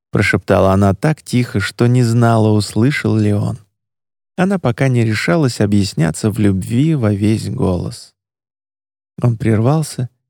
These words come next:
и положил ладони на её руки у него на груди. "Надеюсь, тебе понравится. Я пораньше пришёл домой, чтобы всё успеть".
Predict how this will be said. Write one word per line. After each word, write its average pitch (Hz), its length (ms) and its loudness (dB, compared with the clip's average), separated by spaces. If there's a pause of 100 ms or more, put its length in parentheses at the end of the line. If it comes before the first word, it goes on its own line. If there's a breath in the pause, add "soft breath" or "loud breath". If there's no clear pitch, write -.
(240)
и - 100 0
положил 101 520 2
ладони 110 460 2
на 104 120 0
её 104 320 2
руки 131 280 -2
у 107 60 0
него 98 300 0
на 98 120 0
груди. 95 540 -2 (1000)
"Надеюсь, 90 520 0
тебе 87 260 0
понравится. 85 760 -4 (680)
Я 95 180 2
пораньше 98 460 0
пришёл 95 460 -2
домой, 95 340 2
чтобы 90 360 -2
всё - 220 -4
успеть". - 600 -8